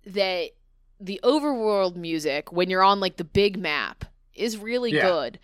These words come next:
Speaker 1: The problem is once Meteor shows up, which is about halfway through disc two,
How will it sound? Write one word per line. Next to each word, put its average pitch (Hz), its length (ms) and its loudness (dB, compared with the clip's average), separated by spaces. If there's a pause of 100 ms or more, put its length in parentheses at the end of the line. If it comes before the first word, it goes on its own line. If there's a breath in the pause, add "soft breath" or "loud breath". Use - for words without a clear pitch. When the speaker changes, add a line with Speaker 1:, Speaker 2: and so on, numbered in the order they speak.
(160)
Speaker 1:
The 185 80 -10
problem 285 420 6
is 202 140 -2
once 269 280 -4
Meteor 202 440 -4
shows 147 300 -4
up, 127 220 -6
which 156 140 -8
is 165 100 -8
about 160 220 0
halfway 220 360 0
through 196 140 -8
disc 175 340 -10
two, 127 320 -10